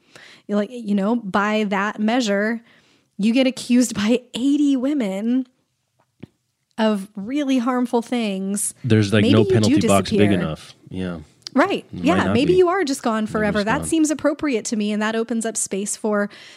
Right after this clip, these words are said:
Speaker 1: someone who's
Speaker 2: Mm.
Speaker 1: also, who, someone else who's doing great work and behaving the right way. Like,
Speaker 2: Yeah. It's a, it's an unknown, it's an unknown future. That seems very possible. And anything that's not him just being gone now feels impossible to me right now.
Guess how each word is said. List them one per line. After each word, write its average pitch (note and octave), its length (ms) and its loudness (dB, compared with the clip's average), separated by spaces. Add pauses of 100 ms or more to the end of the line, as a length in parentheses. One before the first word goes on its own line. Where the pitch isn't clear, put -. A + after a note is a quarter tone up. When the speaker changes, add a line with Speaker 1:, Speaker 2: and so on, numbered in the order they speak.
Speaker 1:
someone B3 540 0
who's G#3+ 300 0
Speaker 2:
Mm. G#3 40 0
Speaker 1:
also, G#3+ 260 -2
who, G3 220 -6
someone B3 280 0
else F4 220 0
who's A3+ 180 0
doing G3+ 460 0 (640)
great G#3+ 320 0
work G#3 460 0
and G#3+ 160 2
behaving A3 420 0
the G3+ 120 -2
right F#3+ 380 -6
way. - 300 -8 (1400)
Like, F#3 140 -6 (320)
Speaker 2:
Yeah. F#2+ 300 4 (880)
It's A#2 180 -2
a, A2 100 4
it's A#2 160 -2
an A#2 80 2
unknown, G#2+ 500 4
it's A2+ 140 -4
an G#2+ 80 0
unknown G#2 460 0
future. - 340 -4
That A2 220 0
seems A#2+ 320 2
very F#2+ 480 2
possible. F#2+ 580 -2
And G#2+ 140 0
anything C#3+ 380 2
that's A#2 200 -2
not G#2 280 -2
him A#2 200 0
just G#2+ 260 -4
being G2 300 0
gone A2 320 0
now G2 240 0
feels A2+ 340 0
impossible G#2 580 -2
to - 120 -10
me F2 140 -4
right E2 180 -6
now. D2+ 320 -10